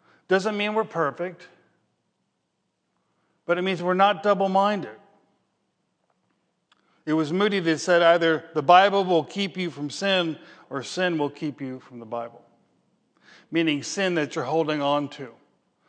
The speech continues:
sin that you're putting before God. Those sins have to be repented of. Those sins have to be surrendered to God,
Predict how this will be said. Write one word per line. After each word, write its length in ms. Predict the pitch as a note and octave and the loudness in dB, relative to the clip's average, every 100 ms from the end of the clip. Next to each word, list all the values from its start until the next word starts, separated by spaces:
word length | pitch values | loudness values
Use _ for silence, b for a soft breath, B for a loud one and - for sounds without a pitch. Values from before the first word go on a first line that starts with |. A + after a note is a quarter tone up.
| b b - | b b -14
sin 360 | - F3+ F3 | -2 0 4
that 200 | E3 D#3+ | 4 4
you're 140 | D3+ C#3+ | -2 -4
putting 400 | F#3 E3+ D3+ C#3 | -4 -2 -2 -4
before 420 | C#3+ E3 D3+ C#3 | -8 -4 -4 -2
God. 460 | C#3 B2+ G2 - - _ _ _ b b b - | 0 -2 -4 -14 -20 _ _ _ b b b -6
Those 380 | B2+ F#3+ A#3 - | 4 6 6 2
sins 640 | - F3+ E3 F3 D3 - | -2 0 0 -2 -6 -10
have 380 | - E3 D#3+ - | 0 0 0 -4
to 100 | D3+ | -4
be 340 | D3+ D3 C3 - - | -2 -2 -6 -16 -10
repented 540 | C#3+ - D#3 C#3+ C#3 | -10 -4 -4 -4 -8
of. 180 | A2+ G2+ - _ _ _ _ _ _ b b b | -8 -12 -18 _ _ _ _ _ _ b b b
Those 320 | D#3+ F3+ F3+ | 2 4 4
sins 280 | - E3 D3 | -2 -4 -2
have 260 | C#3+ D3 C#3 | 0 -2 -2
to 100 | D3 | -6
be 400 | C#3 C3+ C3 - _ _ | -4 -4 -6 -12 _ _
surrendered 600 | - D3+ C#3+ C#3+ C3+ A#2+ | -6 -2 0 0 -2 -8
to 60 | A#2+ | -6
God, 460 | B2+ A#2+ F#2+ G2+ | -4 -4 -6 -14